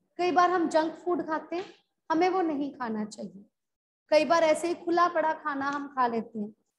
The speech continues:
वो भी नहीं खाना चाहिए, क्योंकि उस पर जो कीटाणु होते हैं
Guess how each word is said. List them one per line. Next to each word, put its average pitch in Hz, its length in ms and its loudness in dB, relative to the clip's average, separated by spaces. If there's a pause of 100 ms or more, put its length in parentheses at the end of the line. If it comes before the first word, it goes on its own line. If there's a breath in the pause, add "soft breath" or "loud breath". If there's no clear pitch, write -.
(180)
वो 285 160 6
भी 311 160 2
नहीं 311 220 0
खाना 262 340 -4
चाहिए, 247 360 -12 (320)
क्योंकि 349 240 2
उस 349 260 -2
पर 359 140 6
जो 392 140 4
कीटाणु 359 500 4
होते 339 300 2
हैं 349 480 -2